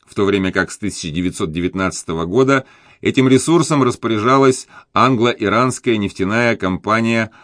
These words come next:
"АИНК", получившая выгодную концессию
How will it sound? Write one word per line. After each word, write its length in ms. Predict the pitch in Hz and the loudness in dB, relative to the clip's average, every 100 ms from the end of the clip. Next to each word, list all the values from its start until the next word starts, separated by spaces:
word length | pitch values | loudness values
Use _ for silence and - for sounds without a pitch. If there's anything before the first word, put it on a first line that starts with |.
| - _ | -20 _
"АИНК", 920 | 101 117 - - 110 95 80 - - _ _ _ _ _ _ | 2 2 0 -2 0 0 -4 -8 -16 _ _ _ _ _ _
получившая 800 | 78 85 92 101 - 90 85 85 | -2 -2 -2 -4 -2 -2 -2 -4
выгодную 640 | 78 90 104 92 87 85 78 | -4 -2 0 0 0 -4 -4
концессию 880 | 90 87 139 139 - 127 123 123 | -4 -2 0 0 -2 -4 -4 -6